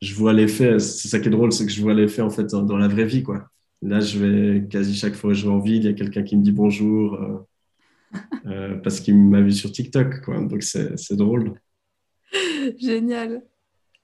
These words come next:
Speaker 2: Comment t'as pris cette décision de te lancer sur TikTok ? C'était une vraie décision stratégique ou t'as un peu tenté le coup pour voir ce qui allait se passer ?
Speaker 1: Alors, c'était un peu un hasard, c'est que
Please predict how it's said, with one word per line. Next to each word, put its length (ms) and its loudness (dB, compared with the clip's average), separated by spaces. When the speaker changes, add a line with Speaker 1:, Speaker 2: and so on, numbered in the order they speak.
Speaker 2:
Comment 260 2
t'as 160 2
pris 200 0
cette 220 0
décision 560 -2
de 120 -2
te 100 -6
lancer 240 -2
sur 220 -6
TikTok ? 360 -4
C'était 540 -2
une 320 -4
vraie 340 -2
décision 560 -4
stratégique 640 -2
ou 60 0
t'as 180 -2
un 60 -2
peu 160 -6
tenté 300 -4
le 80 -10
coup 180 -8
pour 220 -8
voir 360 -4
ce 100 -14
qui 160 -10
allait 160 -8
se 100 -16
passer ? 380 -12
Speaker 1:
Alors, 160 0
c'était 220 0
un 140 4
peu 180 2
un 100 4
hasard, 500 4
c'est 300 -4
que 680 2